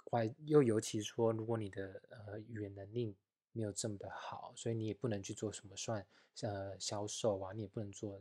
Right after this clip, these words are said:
认真的 marketing 之类的，那你真的是吃亏很大。然后，嗯，其他产业其实发展的也是不是很棒，就是你看这种压榨员工的东西真的是到处都有。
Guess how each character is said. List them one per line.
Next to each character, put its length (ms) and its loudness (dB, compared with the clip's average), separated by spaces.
认 180 -2
真 160 -8
的 80 -10
marketing 540 -12
之 280 -4
类 340 -6
的， 160 -16
那 160 6
你 160 4
真 160 -4
的 80 0
是 140 -4
吃 280 0
亏 260 -12
很 160 -16
大。 160 -10
然 100 -14
后， 340 2
嗯， 760 -4
其 180 2
他 160 8
产 280 2
业 100 4
其 160 0
实 140 -2
发 220 4
展 200 -4
的 60 -12
也 120 -10
是 220 -6
不 100 -10
是 280 0
很 180 -6
棒， 220 -4
就 120 -2
是 160 2
你 100 -2
看 180 2
这 120 2
种 160 0
压 180 4
榨 260 4
员 280 -6
工 200 -10
的 160 -10
东 220 -4
西 220 -4
真 180 -6
的 60 -4
是 180 -6
到 240 2
处 280 -4
都 280 -8
有。 260 -16